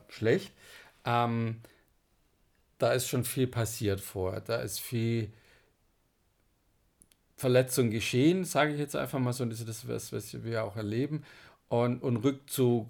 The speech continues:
wir hören immer wieder dann, äh, die Mauer hochgefahren oder, oder einen Rollladen runtergelassen, ähm, um den anderen nicht mehr an mich dran zu lassen. Und dann ist es sicher ein, ein einfaches,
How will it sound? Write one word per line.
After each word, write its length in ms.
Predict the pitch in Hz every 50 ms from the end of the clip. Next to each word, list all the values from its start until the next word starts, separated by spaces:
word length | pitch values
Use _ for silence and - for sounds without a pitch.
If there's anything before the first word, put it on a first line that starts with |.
| - 139
wir 300 | 131 113 117 117 117 110
hören 220 | 110 117 113 113
immer 280 | 123 117 113 120 117 104
wieder 340 | 113 110 107 110 107 107 104
dann, 380 | 113 110 110 110 107 104 101 - - - - _ _ _
äh, 100 | - - - - - - - - - 175
die 140 | 170 147
Mauer 380 | 127 131 127 123 127 123 120 107
hochgefahren 920 | 107 113 113 107 - - 123 - - 123 117 110 110 110 113 113 110 117
oder, 640 | - - - 117 110 113 113 107 107 104 104 107 -
oder 120 | 123 117 123
einen 100 | 127 131
Rollladen 500 | 113 120 123 120 120 117 117 110 113 113
runtergelassen, 1000 | 101 117 117 117 113 110 101 110 104 104 107 113 107 98 - 120 110 104 101 101 - - - - - _ _ -
ähm, 340 | 117 117 117 117 113 113
um 200 | - 127 117 117
den 180 | 113 120 117 120
anderen 1120 | - 117 117 120 113 113 113 110 110 113 113 110 107 104 117 - 185 165 127 123 127 131 127
nicht 240 | 123 127 - - 135
mehr 180 | 131 123 120
an 80 | 117 113
mich 140 | 113 101 -
dran 240 | 113 113 113 110
zu 120 | 95 - 117
lassen. 300 | 101 101 101 - 120 120
Und 100 | 110 113
dann 120 | 139 147
ist 120 | 151 143 143
es 140 | 135 120
sicher 200 | 123 180 190 196 165
ein, 100 | 131 127
ein 200 | 123 127 123 131
einfaches, 720 | 120 127 131 135 - - 135 131 117 120 123 120 123 -